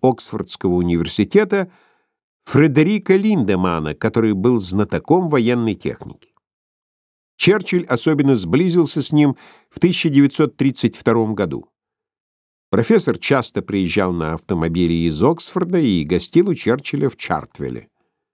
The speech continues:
Он стал главным консультантом Черчилля по научным проблемам современной войны и особенно по вопросам, связанным со статистикой того или иного рода.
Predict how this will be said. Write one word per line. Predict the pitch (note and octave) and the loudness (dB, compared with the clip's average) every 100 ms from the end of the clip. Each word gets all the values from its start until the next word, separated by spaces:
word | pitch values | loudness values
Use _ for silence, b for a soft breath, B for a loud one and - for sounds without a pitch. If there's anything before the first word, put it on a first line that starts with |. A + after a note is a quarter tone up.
| _ _ _ _ _ _ | _ _ _ _ _ _
Он | G#2 A2+ | -2 0
стал | - B2+ | 0 0
главным | G2+ A#2 F3+ F#3+ F#3+ F3+ | 0 0 2 0 -2 -2
консультантом | F3+ D#3+ - E3+ D3 D3 G#2 D#2 D#2+ C#2+ | -4 -4 0 -2 0 -2 -2 -4 -10 -10
Черчилля | - D3 G3+ - F#3 F#3 | -4 -2 -2 -2 -2 -2
по | - | 0
научным | G2 A#2 C#3+ A#2+ G#2+ | 0 0 -2 -2 -2
проблемам | - G2 F2+ A2 F2 E2 | -2 -4 0 0 0 -6
современной | - D#2+ F#2 F#2 D#2 C2 C2 | -6 -2 0 0 -2 -4 -6
войны | B1+ G2+ D3+ G#3 F3+ b b b | -2 2 4 2 -2 b b b
и | - | -2
особенно | A#2+ - B3 G#3+ G#3 | 0 0 0 2 2
по | C#3+ | 2
вопросам, | A#2 F#2+ C#3 F#3 G3 E3 | 0 0 -2 0 -2 -4
связанным | - F2+ D3+ D#3+ E3 D#3+ | -2 0 0 0 -2 -2
со | - B2+ | -2 -4
статистикой | - F2+ - C#3 - E3+ F3 | -2 -4 0 0 2 0 0
того | C#3+ F2 E2+ A2 | 0 0 2 2
или | A2 F#2+ | 2 0
иного | E2 E2+ E2+ | 0 -2 -2
рода. | C#2+ C2+ - | -4 -6 -8